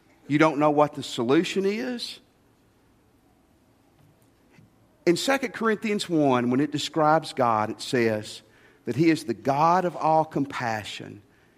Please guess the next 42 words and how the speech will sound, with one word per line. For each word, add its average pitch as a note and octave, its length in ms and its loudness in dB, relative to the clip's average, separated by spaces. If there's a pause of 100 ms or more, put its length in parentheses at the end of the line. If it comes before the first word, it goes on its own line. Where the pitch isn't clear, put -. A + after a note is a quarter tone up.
(280)
and B2 180 0
the G#2+ 60 -2
God C3 460 0
of G#2+ 120 -10
all A2+ 180 0
comfort. - 440 -8
Isn't C4 100 -8
that B3 160 -8
wonderful? A2 720 -6 (2250)
Would C3+ 140 -2
you C3+ 100 2
rather D3 260 4
it C#3+ 100 -4
say D3 280 4
He's D3 280 0
the B2+ 100 -4
God C3+ 340 4
who C3 180 0
is B2+ 180 0
a A2 60 0
hater D3+ 500 2 (400)
and C3 140 0
is B2 140 0
just C3 180 -2
looking C3+ 300 2
to B2+ 80 0
knock B2+ 260 2
your A#2+ 80 -4
head C#3 240 4
off? D3 260 2
No. D#3 640 -2 (2750)
And F#3+ 100 2
you B3 100 6
know, B3 80 4
this - 220 -2
evening, C4 380 2
maybe B3 320 2
the F3 140 2
light A3+ 400 -2
that - 240 -6
you C4 160 0
need D3 640 2